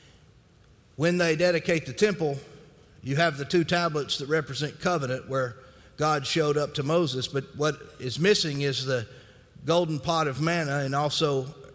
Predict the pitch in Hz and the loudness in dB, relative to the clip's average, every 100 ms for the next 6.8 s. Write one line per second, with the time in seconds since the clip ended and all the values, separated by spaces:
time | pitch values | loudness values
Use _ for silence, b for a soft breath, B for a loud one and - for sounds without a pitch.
0 | - 156 151 127 - 147 131 127 180 147 | -4 0 0 -2 0 0 2 0 0 0
1 | 139 - 151 139 135 127 123 156 127 - | -2 -2 -2 -2 -4 -2 -2 -2 -4 -8
2 | - B B B B B - 123 139 135 | -18 B B B B B -16 -4 -2 0
3 | 131 - 170 139 131 123 127 - - - | 0 0 0 -2 -4 -6 -10 -18 -20 -20
4 | - - 123 113 160 180 143 143 131 127 | -20 -10 -6 0 2 2 0 -2 -2 -4
5 | 127 143 170 151 143 135 - 160 147 147 | -2 0 2 2 0 -2 0 2 2 0
6 | 147 131 165 165 127 113 110 | -2 -2 0 0 -4 -6 -6